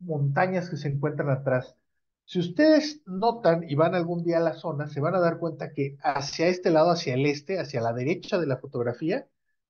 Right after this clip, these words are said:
básicamente desaparecen las montañas porque hacia allá atrás estaba el lago. Ahí no hay monumentos grandes, ahí no hay monumentos que impidan la visual o que hagan algún otro tipo de juego.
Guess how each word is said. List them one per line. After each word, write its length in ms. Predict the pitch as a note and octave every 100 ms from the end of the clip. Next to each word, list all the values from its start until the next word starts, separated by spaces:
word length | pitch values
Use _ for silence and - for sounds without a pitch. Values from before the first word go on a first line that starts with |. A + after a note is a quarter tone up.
| _ _ _ _ -
básicamente 640 | G#3 A3 G#3+ F#3+ G3+ G#3
desaparecen 600 | E3+ F3+ - F3 F3+ G3+
las 120 | F#3
montañas 480 | F3 F#3 F3+ F#3+ G#3
porque 260 | G#3 C#3+ D3
hacia 180 | C#3 D3
allá 120 | E3
atrás 280 | F3 F#3 F3+
estaba 380 | F3 - E3 E3
el 100 | D#3
lago. 420 | E3+ E3+ C#3 C#3+ - _ _ _ _ _ _
Ahí 280 | - D#3 A3+
no 100 | G#3+
hay 80 | F#3
monumentos 600 | F3 D#3 D#3 D3+ D3 C3
grandes, 640 | C3+ C3+ - F3+ G3+ -
ahí 240 | C3 B2+ E3
no 80 | F#3+
hay 60 |
monumentos 500 | F3 D3 D3 D#3+ E3 -
que 80 |
impidan 420 | C#3 C#3 E3+ E3+ D#3
la 120 | C3
visual 680 | B2 - - D3 D3 D#3+ D#3
o 120 | C#3
que 100 | D3
hagan 240 | D3+ D#3+
algún 280 | C#3+ C#3 D3+
otro 280 | D3 C#3+ C#3
tipo 240 | D3 C3+ D3
de 100 | B2
juego. 440 | - B2+ A2+ A2+